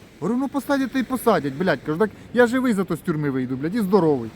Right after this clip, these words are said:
От сижу скільки, я п'ять год от, от, от сили. А мені от якось так, ну, ну от реально. Що, що? Тут підбігає якийсь хуй, блядь, залупа така низенька, блядь, по, по пояс мені. «Що ти сказав?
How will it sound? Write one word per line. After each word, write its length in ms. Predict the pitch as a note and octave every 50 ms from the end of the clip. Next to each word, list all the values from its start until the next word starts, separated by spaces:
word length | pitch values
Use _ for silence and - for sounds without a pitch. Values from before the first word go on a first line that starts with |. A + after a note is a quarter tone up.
| - - - - - -
От 120 | A3 - -
сижу 220 | C4+ C4 A3 G3+ F#3+
скільки, 280 | - - G#3+ - -
я 60 | C#3
п'ять 200 | C3+ - A#3 A3
год 200 | G3 A3 G#3+ F#3+
от, 140 | F#3 E3+ -
от, 140 | F#3+ F#3 E3 E3 F3+
от 120 | F#3 F3 - -
сили. 260 | G3 E3 C3 G#2+ G2+ F#2 - - - - - -
А 100 | - C#3
мені 220 | D3+ E3 G3 C4+
от 160 | C#4+ B3 G#3 G3+
якось 220 | F#3+ - G#3+ -
так, 180 | - D#3 C3 - -
ну, 120 | G3 A#3
ну 220 | A#3 G#3+ G3+ G#3 G#3+
от 100 | G#3 -
реально. 260 | F3+ C3+ A2+ G2+ G2 F#2+ - - - - - - - -
Що, 280 | - F#3+ B3 C4+ C4+ G#3
що? 320 | - - - B3 C4 B3 - - - - -
Тут 140 | - G#3+ G3
підбігає 400 | - G3+ D#3 D3+ F3+ E3 F#3+ F#3
якийсь 240 | F3 - E3+ D#3 -
хуй, 240 | - - G3 F#3 D#3
блядь, 220 | A#2+ B2+ C3 A#2+
залупа 340 | A2+ E3+ F#3 A#3 A3+ G3 D3+
така 200 | C#3 C3+ C#3 C#3+
низенька, 420 | C#3+ D3+ C#3 D3 C3+ B2+ G#2+ A#2+
блядь, 180 | A2+ A#2 A#2+ A2+ - - - - - -
по, 120 | - F3+ E3 - - -
по 100 | G3+ F#3
пояс 320 | - A3 F3 D3+ C#3+ C3+ -
мені. 200 | C3 B2+ B2 A#2 - - - - - -
«Що 120 | - C#4
ти 100 | - D4
сказав? 400 | - - D#4 C#4 B3+ D4 C4